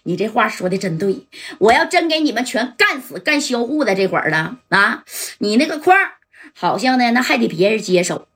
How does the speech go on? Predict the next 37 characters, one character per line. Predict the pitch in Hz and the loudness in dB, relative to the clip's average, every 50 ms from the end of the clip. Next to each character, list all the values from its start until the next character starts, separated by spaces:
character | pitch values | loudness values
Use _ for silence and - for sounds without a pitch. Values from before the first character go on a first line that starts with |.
| _ - | _ -4
是 | - - 302 285 | 0 2 2 4
不 | 262 | 4
是？ | 247 254 254 247 - - - | 4 4 2 2 0 -2 -4
不 | 190 214 | -4 -2
过 | 247 262 | 0 0
别 | - 285 269 | 2 2 0
管 | 220 208 165 | 0 0 -2
谁 | - 165 180 196 | -2 0 0 0
接 | 190 190 180 | 0 0 0
手 | 190 190 - | -2 -2 -6
啊， | - 147 - - | -8 -10 -8 -4
我 | - - | -4 -2
告 | - - 370 381 311 247 | 2 2 2 2 2 0
诉 | 208 | -2
你， | 170 156 - - | -6 -8 -8 -6
我 | 151 170 | -8 -6
董 | - - 247 294 | 0 2 2 4
宝 | 339 330 254 | 4 4 4
娟 | 233 254 277 | 4 2 2
儿 | 269 - - - - - | 0 0 -4 -14 -6 0
都 | - 311 359 381 | 2 2 2 2
不 | 381 370 381 | 0 0 2
怕 | 370 403 427 403 294 | 2 2 2 2 0
他 | 254 226 | -2 -6
啊！ | 196 - - 254 285 277 | -8 -2 0 2 2 2
你 | 254 220 240 | 0 -2 -6
看， | 247 - | -8 -8
紧 | - 185 196 208 | -10 -10 -12 -6
接 | 196 240 233 | -4 -2 -2
着 | 240 | -2
照 | 240 - 370 370 320 | 0 2 2 2 2
着 | 285 277 | 2 -2
虎 | - - 180 196 | -4 -4 -4 -2
豹 | 196 294 320 | 0 2 2
的 | 269 240 | 2 0
大 | 240 240 - 277 | 0 0 -2 -2
腿， | 247 196 165 190 190 | -2 -2 -2 -2 -4